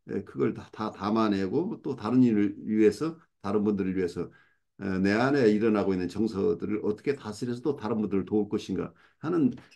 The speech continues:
어, 것들이기 때문에 사실은, 어,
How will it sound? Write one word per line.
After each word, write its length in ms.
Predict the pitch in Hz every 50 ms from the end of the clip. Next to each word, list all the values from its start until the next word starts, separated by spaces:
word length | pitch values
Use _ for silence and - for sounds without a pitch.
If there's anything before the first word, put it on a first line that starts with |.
| _ _ _ _ _ _ _ _ _ _ _ _ _ _ _ -
어, 800 | 127 123 120 120 120 120 123 120 - - - - _ - 131
것들이기 480 | - 131 127 131 - 151 139 120 123 120
때문에 280 | - 135 120 113 107 101
사실은, 520 | - - - - - - - 185 180 170
어, 140 | 131 113 113